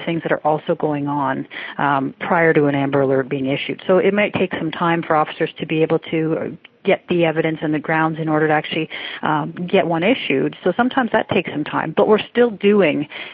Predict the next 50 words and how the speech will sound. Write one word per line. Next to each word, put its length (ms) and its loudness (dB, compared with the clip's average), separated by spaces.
uh, 300 2
a 180 0
ton 220 0
of 160 -4
police 340 2
work 240 4
and 100 0
a 60 -2
ton 300 -2
of, 180 0
um, 360 -2
you 100 -2
know, 80 -2
connecting 400 -2
with 200 -2
the, 220 -2
the 80 0
media 320 2
and 240 2
with 140 0
the 80 -2
community 500 -2
prior 260 4
to 120 -6
that 180 4
happening, 480 -2
right? 160 0
We're 160 0
still 140 2
gonna 160 0
be 100 0
putting 320 0
out 200 0
those 140 -2
photos 440 2
and 180 -2
still 180 2
gonna 160 0
be, 220 0
um, 240 -2
trying 260 0
to 60 -2
reach 240 -2
people 240 -2
as 80 -4
quickly 320 0
as 80 0
we 100 -2
can 420 0
in, 280 0